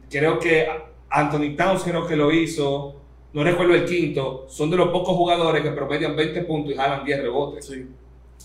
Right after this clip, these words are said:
Speaker 1: O sea, eso está escaso en la liga. Antes pasaba mucho, que había muchos centros, pero actualmente solo hacen cinco o seis jugadores por año.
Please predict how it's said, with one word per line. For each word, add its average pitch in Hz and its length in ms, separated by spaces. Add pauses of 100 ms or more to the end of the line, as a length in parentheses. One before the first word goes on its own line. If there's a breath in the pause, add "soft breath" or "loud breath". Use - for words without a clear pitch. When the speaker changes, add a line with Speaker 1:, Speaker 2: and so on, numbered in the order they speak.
(220 loud breath)
Speaker 1:
O 135 80
sea, 185 100
eso 175 100
está 185 120
escaso 196 360
en 165 60
la 165 80
liga. 165 480
Antes 156 200
pasaba 180 320
mucho, 170 360
que 131 60
había 143 140
muchos 151 320
centros, 135 380 (160)
pero 139 140
actualmente 160 500
solo 151 220
hacen 151 260
cinco 185 600 (100)
o 147 120
seis 160 260
jugadores 160 720 (140)
por 127 200
año. 127 420